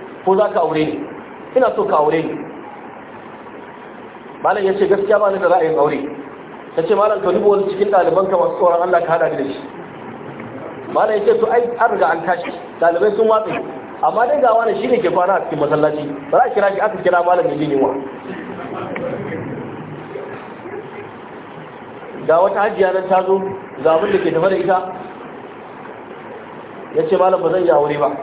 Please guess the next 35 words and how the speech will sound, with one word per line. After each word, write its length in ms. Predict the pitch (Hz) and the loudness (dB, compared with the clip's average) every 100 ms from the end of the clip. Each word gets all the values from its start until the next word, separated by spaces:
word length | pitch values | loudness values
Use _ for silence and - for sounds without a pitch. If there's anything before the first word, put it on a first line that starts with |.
| - - - - - - - - - - - - - | -10 -14 -14 -16 -16 -16 -16 -16 -16 -16 -16 -16 -10
Ni 120 | 151 220 | 0 2
maganan 380 | 196 208 208 190 | 4 2 0 2
ma 220 | 180 185 - - - | 2 0 -2 -10 0
damuna 500 | 185 220 220 185 175 | 4 4 4 4 4
take." 220 | 180 - - - - - - - - - - - - | 0 -4 -6 -8 -12 -14 -16 -16 -16 -16 -16 -16 0
Malam 280 | 151 202 196 | 2 4 4
ya 80 | 196 | 4
ce, 100 | 202 | 2
"Ka 80 | 165 | 2
kwantar 280 | 196 196 196 | 0 0 0
da 80 | 170 | 0
hankalinka, 480 | 160 156 135 131 - - - - | -2 -2 -4 -4 -6 -10 -12 -6
ta 100 | 170 175 | -4 -2
ce 80 | 170 | 0
za 100 | 165 | 0
ta 60 | - | 0
ɗauki 220 | 127 147 | -4 -4
nauyin 260 | 143 143 139 | -4 -4 -4
komai, 240 | 170 170 - - | -4 -4 -6 -6
sadaki 420 | 131 170 - 165 - | -2 -2 -2 -6 -10
da 60 | 147 | -8
komai, 240 | 170 170 165 | -4 -4 -4
da 80 | 131 | -4
wurin 300 | 156 165 165 | -2 -2 -2
zama 200 | 165 170 | -2 -2
da 80 | - 156 | -4 -6
komai 180 | 170 170 | -6 -6
da 60 | - | -6
komai." 200 | 131 127 - - - - - 165 | -8 -10 -12 -16 -16 -16 -8 -4
Ya 60 | |
ce, 120 | 170 185 | 0 2
"Kawai 180 | 214 196 | 2 4
sai 80 | 175 | 2
na 100 | 170 | 2
amince. 280 | 160 - | 0 -4